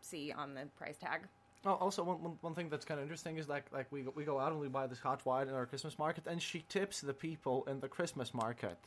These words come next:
Speaker 1: They have a tip cup. Oh, speaking of, I have that punch card.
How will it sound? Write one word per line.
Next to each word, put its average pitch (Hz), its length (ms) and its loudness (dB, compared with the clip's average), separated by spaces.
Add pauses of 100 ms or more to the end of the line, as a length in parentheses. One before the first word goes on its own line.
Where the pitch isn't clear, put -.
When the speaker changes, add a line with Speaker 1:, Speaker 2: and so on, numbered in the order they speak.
(100)
Speaker 1:
They 403 140 4
have 427 240 10
a 453 80 6
tip 453 340 2
cup. - 380 6 (640)
Oh, 339 180 2
speaking 381 380 -2
of, 349 120 4
I 311 60 6
have 320 180 0
that - 160 0
punch 262 240 -2
card. 160 320 -4